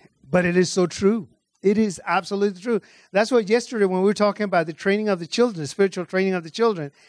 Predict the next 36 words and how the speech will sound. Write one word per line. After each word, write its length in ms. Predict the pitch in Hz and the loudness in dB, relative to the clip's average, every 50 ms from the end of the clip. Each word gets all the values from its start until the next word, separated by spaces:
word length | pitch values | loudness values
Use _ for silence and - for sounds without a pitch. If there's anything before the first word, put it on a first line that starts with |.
| _ _ _ | _ _ _
and 80 | _ 165 | _ 0
then 80 | 165 165 | 0 2
some 160 | 143 196 170 | 2 0 2
parents 260 | 202 196 190 190 175 | 4 2 2 2 2
say, 160 | - 190 180 | 0 0 0
"Well, 220 | 165 165 160 160 - | 2 2 0 0 0
I'm 300 | - 170 190 220 240 247 | 0 0 2 2 2 2
gonna 180 | 240 240 233 220 | 0 0 0 0
let 240 | 208 208 202 196 | 0 -2 -2 -2
my 140 | 196 202 196 | -2 -2 -2
child 360 | 190 - - 190 190 190 190 | 0 2 4 4 4 4 2
decide 340 | 185 180 - 180 165 160 151 | 0 -2 0 2 2 2 2
when 100 | 156 156 | -2 -4
they 100 | 151 160 | -4 -4
get 160 | 147 160 160 | -4 -2 0
older." 440 | 165 196 220 214 175 151 147 143 139 _ _ _ _ _ _ _ - | 2 4 4 4 2 0 -4 -4 -6 _ _ _ _ _ _ _ -6
You're 120 | 311 320 | -6 -4
just 240 | 277 - 233 202 - | 0 0 0 0 2
saying, 340 | - 208 208 196 190 185 175 | 2 2 2 2 2 -2 -2
"Satan, 440 | - - 262 294 254 247 226 214 190 | 0 0 0 0 0 -4 -8 -8 -6
just 260 | 240 262 247 - - | -6 -6 -6 -4 -2
keep 220 | - 311 - - | -2 -2 -2 -2
charge 320 | - - 202 180 185 - 185 | -2 0 0 0 0 0 -4
of 100 | 170 147 | -4 -2
that. 240 | 151 160 208 262 - _ | -2 -2 -2 -2 -4 _
You 160 | 240 214 202 | -6 -4 -2
know, 180 | 220 233 226 226 | -2 -2 -2 0
I'm 200 | 214 208 214 220 | 0 0 0 0
not 140 | 233 226 202 | -2 -2 0
gonna 140 | 220 214 | 0 -2
do 200 | 208 180 262 330 | 0 2 2 2
it." 200 | 311 165 131 - _ _ _ _ _ _ _ _ | 2 0 -2 -6 _ _ _ _ _ _ _ _
That's 240 | - 196 240 - - | -2 -2 0 0 -2
exactly 640 | 247 190 - - - 190 180 180 190 - 202 214 208 | -4 -4 -4 -2 -2 0 0 0 -2 -4 -4 -4 -2
what 160 | 208 190 175 | -2 -4 -4
happens. 640 | 151 147 175 175 170 - 156 139 117 - - - | -4 -6 -6 -6 -6 -8 -12 -14 -14 -16 -20 -20